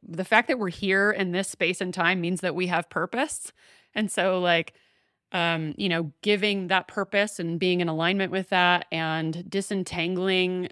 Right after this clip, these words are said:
what it means to stop ignoring, like, to self-abandon my own integrity and my own joy in order to just keep doing work that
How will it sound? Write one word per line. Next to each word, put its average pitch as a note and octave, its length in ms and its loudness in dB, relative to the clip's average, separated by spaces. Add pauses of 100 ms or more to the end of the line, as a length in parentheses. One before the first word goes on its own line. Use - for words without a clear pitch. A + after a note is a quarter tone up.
what F3+ 220 0
it F3 80 0
means F3 360 0
to E3+ 140 -2
stop - 460 0
ignoring, E3+ 720 0
like, D#3 200 -4
to F3+ 120 -8
self-abandon G3+ 1160 0 (760)
my F3+ 260 2
own F#3+ 500 -2 (240)
integrity F#3 640 0
and F3 100 2
my E3+ 180 0
own F3+ 640 -2
joy F3+ 640 2 (100)
in F3+ 100 0
order F3 320 0
to F3+ 160 -6
just E3 220 -6
keep - 280 -6
doing E3+ 300 0
work E3+ 300 -2
that E3 160 -4